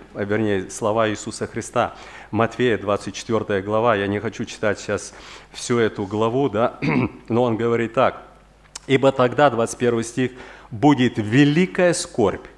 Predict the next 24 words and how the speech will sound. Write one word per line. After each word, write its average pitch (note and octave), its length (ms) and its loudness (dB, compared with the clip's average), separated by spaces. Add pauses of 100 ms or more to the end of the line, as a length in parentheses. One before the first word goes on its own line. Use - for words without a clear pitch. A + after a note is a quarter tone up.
(340)
какое C3 420 4
не C3 280 6
было G2+ 300 2
от A2 240 -2
начала C3 520 0
мира G#2+ 340 0
до A2 180 -2
ныне. F2+ 400 -2 (460)
И D3+ 80 6
если F3+ 500 4
бы D3+ 160 4
не D#3 160 8
сократились D#3 840 2
те B2 200 2
дни, D#3+ 440 0 (360)
то D3 120 8
не D#3 140 8
спаслась D#3+ 640 2
бы C3 140 4
никакая C#3 600 2
плоть. G2+ 480 -4 (640)
Но C3+ 240 8
ради C#3+ 680 2
избранных G#2 800 0